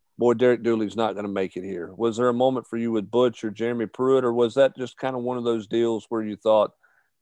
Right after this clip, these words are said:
"Eh, you know, it, it, it just over time, it felt like it wasn't gonna happen"?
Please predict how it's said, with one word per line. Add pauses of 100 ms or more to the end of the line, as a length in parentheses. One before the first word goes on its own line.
(120)
"Eh, (260)
you
know, (100)
it, (140)
it,
it
just
over
time,
it
felt
like
it
wasn't
gonna
happen"?